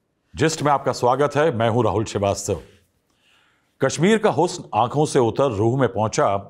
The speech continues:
तो बादशाह जहांगीर ने फारसी में बोला, "अगर फिरदौस बर रूए ज़मी अस्त, हमी अस्तो, हमी अस्तो,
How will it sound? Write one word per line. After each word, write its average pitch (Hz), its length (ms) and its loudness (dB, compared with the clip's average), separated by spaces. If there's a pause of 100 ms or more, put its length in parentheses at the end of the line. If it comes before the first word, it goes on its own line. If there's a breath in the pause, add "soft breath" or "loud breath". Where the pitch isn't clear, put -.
(480 soft breath)
तो 113 80 0
बादशाह 113 500 0
जहांगीर 113 520 0
ने 143 120 0
फारसी 101 380 -2
में 104 140 0
बोला, 113 240 2 (920 soft breath)
"अगर 127 220 2
फिरदौस 139 520 0
बर 139 180 0
रूए 131 320 4
ज़मी 110 340 -2
अस्त, - 460 -4
हमी 120 200 -2
अस्तो, 95 540 -4
हमी 107 180 -4
अस्तो, 92 580 -8